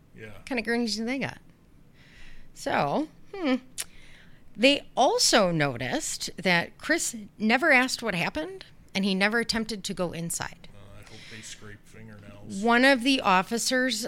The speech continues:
Speaker 2: uh, said that they were expecting to have to restrain him from going inside because they think that, I, I mean, when someone tells you your family's dead in the house, the first thing you're gonna do is try and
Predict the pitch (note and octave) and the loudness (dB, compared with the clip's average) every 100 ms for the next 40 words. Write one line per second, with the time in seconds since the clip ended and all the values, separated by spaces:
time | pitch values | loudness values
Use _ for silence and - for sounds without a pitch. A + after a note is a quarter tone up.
0 | - E3+ D#3+ D#3 C#3+ - - F3+ E3+ E3 | -2 2 2 0 -2 -8 -2 2 2 2
1 | D#3+ - F3 D#3+ E3+ F3+ E3+ E3+ E3+ D#3+ | -2 -2 -8 -4 -2 0 -2 -2 -4 -4
2 | - - D#3+ D3 D3+ D#3 - D#3+ C3 C#3 | -4 0 -2 -2 -6 -6 -6 -6 -6 -6
3 | - C#3+ C#3+ D3 - - D#3+ D#3 D3 C#3 | -6 -8 -6 -2 -2 -2 -4 -4 -4 -8
4 | - D3 C3+ C#3+ C3+ B2 C3 - - - | -6 -6 -4 -4 -6 -8 -6 -4 -6 -8
5 | D3+ E3 C#3+ - E3 D3+ - D#3 D3+ D3+ | -8 -6 -6 -4 -4 -4 -2 -2 -2 -4
6 | C#3+ - - - - - - E3+ D#3 D#3 | -4 -8 -20 -10 -6 -4 -2 -2 -2 -4
7 | D#3 E3+ - E3+ D3+ D3+ C#3+ C#3+ C#3 C#3+ | -4 -2 0 0 -2 -2 -4 -4 -6 -6
8 | C#3+ C#3 - C#3+ C3 B2 C#3+ C3+ D#3+ - | -6 -6 -4 -6 -4 -6 -6 -6 -8 -4
9 | D#3+ - E3+ D3+ D3+ D3 C#3 G#3+ D4+ F3+ | -4 -2 -2 -2 -4 -6 -4 0 0 -2
10 | - D#3 C#3+ | -2 -4 -4